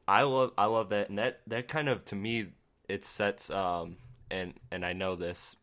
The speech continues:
um, for a fact, just, like, being in the studio so, with you. So, like, this s-, really starts off, like,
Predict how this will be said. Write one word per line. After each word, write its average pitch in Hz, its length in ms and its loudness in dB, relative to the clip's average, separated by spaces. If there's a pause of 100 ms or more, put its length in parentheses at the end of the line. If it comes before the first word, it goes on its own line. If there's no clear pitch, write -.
(120)
um, 85 220 -6
for - 160 -4
a - 60 -4
fact, 90 340 -2
just, - 160 -10
like, 87 140 -6
being 90 180 -6
in 85 60 -6
the 82 40 -8
studio 90 460 -4
so, - 200 -6 (100)
with 98 260 -4
you. 90 120 -4
So, 90 300 0 (300)
like, 90 280 -2
this 113 340 -2 (180)
s-, - 120 -12
really 110 320 -2
starts 101 400 -2
off, 95 260 -2
like, 90 220 -6